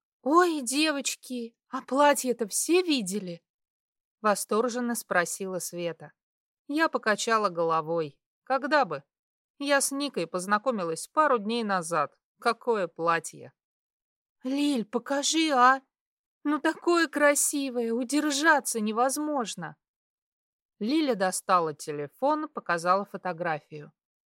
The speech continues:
Видно, конечно, так себе, но платье вправду суперское.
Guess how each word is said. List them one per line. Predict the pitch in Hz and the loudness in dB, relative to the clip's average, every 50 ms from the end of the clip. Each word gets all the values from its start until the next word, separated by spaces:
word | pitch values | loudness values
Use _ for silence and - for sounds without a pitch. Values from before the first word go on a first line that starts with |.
| _ _ _ _ _ _ _ _ _ _ | _ _ _ _ _ _ _ _ _ _
Видно, | 302 294 311 320 302 254 277 262 | 0 2 2 2 2 0 -2 0
конечно, | 233 269 254 247 240 240 226 - 240 226 214 | 2 2 2 2 0 -2 -2 -4 -4 -6 -2
так | 214 262 285 277 | 0 -2 -2 0
себе, | - - - 269 220 214 247 247 247 233 | -4 -6 -6 -6 -2 0 0 0 0 0
но | 220 202 196 185 180 175 165 | 0 0 0 0 -2 -4 -6
платье | - - 196 190 202 220 - - 277 302 320 | -4 0 2 2 2 2 0 -6 -8 -10 -10
вправду | - - - - 254 247 247 247 240 262 247 | -10 -12 -4 4 4 6 6 4 2 -6 -10
суперское. | - - 254 190 - 175 175 - - - - 147 135 - - | -8 -8 -8 -8 -6 -8 -8 -8 -12 -10 -8 -8 -8 -8 -10